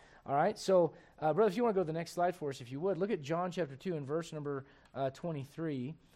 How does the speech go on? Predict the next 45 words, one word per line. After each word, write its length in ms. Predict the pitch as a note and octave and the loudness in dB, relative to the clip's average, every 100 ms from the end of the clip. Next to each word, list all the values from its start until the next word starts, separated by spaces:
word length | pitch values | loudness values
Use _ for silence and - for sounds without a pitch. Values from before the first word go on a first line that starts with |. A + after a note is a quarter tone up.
| - _ _ - | -20 _ _ -4
Uh, 320 | D3 C#3+ C#3 | 0 0 0
notice 400 | C#3+ F3+ G#3+ G#3 | 0 0 0 -2
this 300 | D3+ E3 - | -2 -4 -4
reference 420 | D3 F#3 F#3 E3 | 0 0 -2 -10
to 120 | - D3+ | -8 -8
the 100 | C3 | -8
feast 400 | - E3 D#3+ - | -8 -8 -8 -8
day. 220 | A#2+ - - _ _ _ _ _ - | -10 -10 -18 _ _ _ _ _ -4
And 360 | D#3 D#3+ D#3+ | 0 0 0
there 160 | D3 F3+ | -2 2
are 100 | G#3 | 4
a 60 | E3+ | 4
number 320 | G3 G3 F3+ | 0 0 2
of, 200 | D3+ - | 0 -2
of, 320 | D#3 C#3+ B2+ | -2 -2 -2
uh, 260 | C3+ B2+ B2 - | -2 -2 -4 -6
uh, 140 | B2 | -10
feasts 440 | - - G3 F3 - | -8 -6 -6 -6 -4
that 200 | D3+ D3+ | -4 -4
the, 140 | C#3 | -4
the 140 | B2+ B2 | -6 -8
people 340 | G3+ F3+ D#3 | -8 -4 -4
of 80 | C#3+ | -2
Israel 340 | F3 D3+ C#3 | -2 -2 -6
kept, 480 | - G3 E3 C#3 - - - _ - | -4 -2 0 -2 -8 -20 -20 _ -8
uh, 200 | C3+ C3+ | -2 -2
Feast 300 | - F#3 - | -2 -8 -8
of 80 | B2+ | -4
Tabernacles, 840 | F3 D#3+ D#3 D3 D3 D3+ C#3+ C#3 | 0 0 0 -2 -2 -4 -4 -6
you 60 | C#3+ | -4
know, 100 | C#3 | -4
the 80 | C3 | -4
Feast 260 | F3+ D#3+ | -8 -10
of 120 | C3+ | -14
Trumpets, 580 | - F3+ D3+ D#3 D3 - | -4 0 0 -2 -10 -6
and, 200 | C#3+ C#3 - - - - | -6 -6 -10 -20 -10 0
and, 200 | D#3 - | 0 2
and 120 | E3 | -2
the 40 | D#3 | 0
Passover 500 | A3+ A#3 A#3 F#3+ D#3 | 4 4 2 0 0
is 80 | |
one 140 | D3+ A3 | -2 0
of 60 | |
those 180 | E3 C#3+ | 0 -2
feasts. 420 | - A#3+ - - | -2 -4 -4 -8